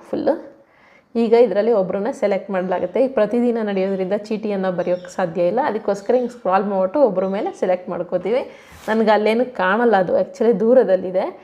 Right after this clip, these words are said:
ಆ, ಕ್ಯಾಮ್ರಾ. ಆ, just,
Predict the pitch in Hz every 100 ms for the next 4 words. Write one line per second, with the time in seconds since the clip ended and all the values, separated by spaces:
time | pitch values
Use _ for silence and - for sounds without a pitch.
0 | - - _ - 190 85 80 85 58 -
1 | 196 196 208 247 370 - - _ - 190
2 | 180 170 151 175 - - 180 202 208 -